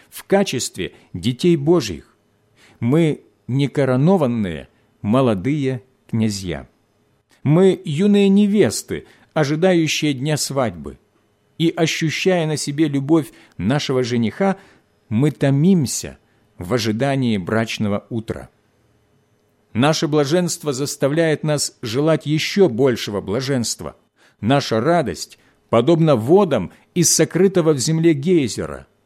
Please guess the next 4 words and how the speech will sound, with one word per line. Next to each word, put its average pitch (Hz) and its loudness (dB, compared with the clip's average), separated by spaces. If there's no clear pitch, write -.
хочет 147 0
взметнуться 139 0
к - -14
небесам. 131 -8